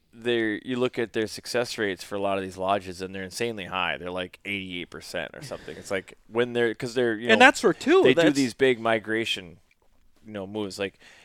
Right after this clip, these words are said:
Speaker 1: if they're there, you're gonna tag out, and if they're not, you just gotta wait for 'em to get there. And then, you know, it comes down to a weather thing, you know, like it can be with snow geese or anything else. And if it just doesn't work out, that the weather's never in your favor,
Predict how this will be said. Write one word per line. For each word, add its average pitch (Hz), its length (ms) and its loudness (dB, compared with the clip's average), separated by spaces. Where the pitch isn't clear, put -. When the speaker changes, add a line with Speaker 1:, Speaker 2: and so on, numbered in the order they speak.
Speaker 1:
if 123 300 2
they're 113 180 4
there, 135 520 6
you're 123 180 -2
gonna 120 200 0
tag 98 280 0
out, 76 220 -6
and 110 80 -2
if 113 100 -2
they're 113 120 -2
not, 135 420 2
you 107 160 -10
just - 160 -10
gotta 101 220 0
wait 113 260 0
for 110 180 -2
'em 98 80 -8
to 98 80 -10
get 143 240 -4
there. 76 300 -6
And 101 440 -4
then, 107 160 0
you 113 180 -4
know, 101 100 0
it - 40 -8
comes 101 200 -6
down 101 220 2
to 104 60 -2
a 101 60 0
weather 98 300 0
thing, 95 280 -6
you 98 80 -12
know, 95 140 -10
like 95 220 -8
it 95 100 -16
can 95 160 -6
be 95 80 -8
with 95 140 -8
snow 98 200 -10
geese 92 260 -12
or 98 40 -10
anything 95 300 -10
else. 110 260 -4
And 95 80 -12
if 95 120 -12
it 98 80 -12
just - 240 -12
doesn't 92 300 -6
work 85 220 -8
out, 104 220 6
that 92 120 -12
the 98 80 -6
weather's 92 400 -4
never 92 220 -4
in 87 80 -8
your 87 80 -14
favor, 117 560 0